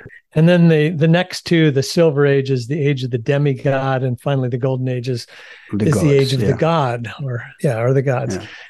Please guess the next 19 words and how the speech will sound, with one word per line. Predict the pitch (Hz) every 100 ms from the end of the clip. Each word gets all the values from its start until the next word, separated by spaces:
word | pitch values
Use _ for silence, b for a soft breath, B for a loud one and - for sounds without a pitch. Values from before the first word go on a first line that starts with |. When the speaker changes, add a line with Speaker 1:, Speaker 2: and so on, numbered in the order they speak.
| B
Speaker 1:
And, | 165 156 147
um, | 147 139 135 120
it's | 160 190
interesting | 190 175 - 175 143
that | 131
Hollywood | - 180 196 165 151 127
depicts | 135 - 151 - -
the | 131
Silver | - 170 156 143
Age, | 139 135 127 113
the | 143
age | 143 131
of |
the | 127
demigod, | 127 147 143 123 131 135 135
as | 127 113 - b b b -
a |
time | 135 151 139 135
when | 131 123 123